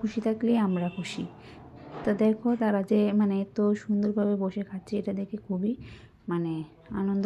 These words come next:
লাগছিল, আর কি বলবো। তারপরে কিন্তু আমরা দেখো বসে যাব ফাঁকে সবাইকে দেওয়ার পর।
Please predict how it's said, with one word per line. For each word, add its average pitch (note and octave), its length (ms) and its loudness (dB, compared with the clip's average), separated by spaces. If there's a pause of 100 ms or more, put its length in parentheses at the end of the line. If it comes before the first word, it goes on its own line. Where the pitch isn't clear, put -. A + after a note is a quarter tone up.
(100)
লাগছিল, F3+ 380 -6 (120)
আর F3 160 -2
কি F3 80 -4 (100)
বলবো। F3+ 260 0 (880)
তারপরে A3+ 400 -2
কিন্তু A#3 280 4
আমরা A3 160 6 (100)
দেখো A3+ 160 0 (120)
বসে G#3+ 260 2
যাব G#3 140 2 (580)
ফাঁকে G3+ 340 -2 (680)
সবাইকে F#3+ 420 0
দেওয়ার G3 300 0
পর। B3 140 6